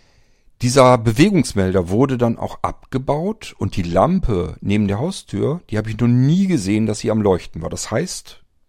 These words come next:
meiner Meinung nach ist das so erfolgt, wie ich mir das vorgestellt habe. Die Dinger wurden vom Strom getrennt und, äh, waren somit tot. Der Bewegungsmelder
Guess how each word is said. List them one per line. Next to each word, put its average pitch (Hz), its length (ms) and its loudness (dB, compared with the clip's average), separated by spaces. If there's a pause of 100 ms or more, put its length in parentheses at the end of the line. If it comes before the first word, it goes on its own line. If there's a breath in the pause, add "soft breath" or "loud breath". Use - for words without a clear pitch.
(240)
meiner 120 400 6
Meinung 175 360 2
nach 131 200 0
ist - 200 -10
das 107 140 -2
so 127 180 -4
erfolgt, 98 540 -2 (340 loud breath)
wie 127 120 -2
ich 113 100 -4
mir 117 80 -2
das 101 140 -4
vorgestellt 147 560 -2
habe. 143 120 -6
Die 117 140 -4
Dinger 131 300 2 (300 loud breath)
wurden 120 280 4
vom 110 180 0
Strom - 360 0
getrennt 104 520 -2 (380 loud breath)
und, 110 300 -4
äh, 101 180 -4
waren 101 240 4
somit 98 380 -4
tot. - 400 -6 (920 loud breath)
Der 104 80 6
Bewegungsmelder 147 880 0